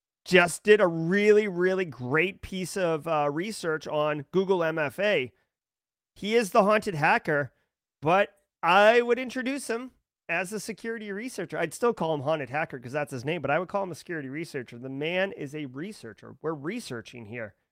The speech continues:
By the way, uh, quick plug. That's a cool steering wheel. I'll just, you know, it's cool. <laughs>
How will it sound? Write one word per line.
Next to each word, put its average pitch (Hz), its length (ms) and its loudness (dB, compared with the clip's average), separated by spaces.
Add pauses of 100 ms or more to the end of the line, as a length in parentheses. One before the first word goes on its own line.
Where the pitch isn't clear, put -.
(680)
By 226 180 10
the 226 60 10
way, 208 300 8 (260)
uh, 170 160 6
quick - 280 -2
plug. 175 400 4
That's 185 160 -2
a - 20 -8
cool 202 220 4
steering 190 360 0
wheel. 185 300 0 (380)
I'll 170 80 -4
just, 170 240 -4 (160)
you 185 60 0
know, 113 180 -6 (220)
it's - 60 -20
cool. 143 320 -2 (520)
<laughs> - 180 -6